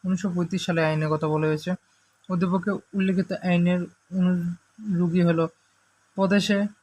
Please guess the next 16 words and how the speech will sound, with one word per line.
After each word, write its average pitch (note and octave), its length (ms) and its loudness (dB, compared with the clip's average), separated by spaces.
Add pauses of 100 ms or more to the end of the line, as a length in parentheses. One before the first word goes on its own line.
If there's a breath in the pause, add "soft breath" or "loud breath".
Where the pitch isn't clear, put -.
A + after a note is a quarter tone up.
দ্বৈত F3+ 300 0
শাসন F#3 520 0 (600)
প্রবর্তন E3+ 480 0
করা E3+ 260 4
হয়, E3 200 2
প্রদেশে F3 480 -2
দ্বৈত E3 380 -2
শাসনের E3 560 -2 (1300)
অবসান F#3 460 2
করা E3 260 4
হয় D#3+ 220 0 (460)
ও E3+ 120 -4
প্রদেশে F3+ 460 0
কেন্দ্রীয় F3+ 440 2
দ্বৈত F3 280 0
শাসন F3 400 0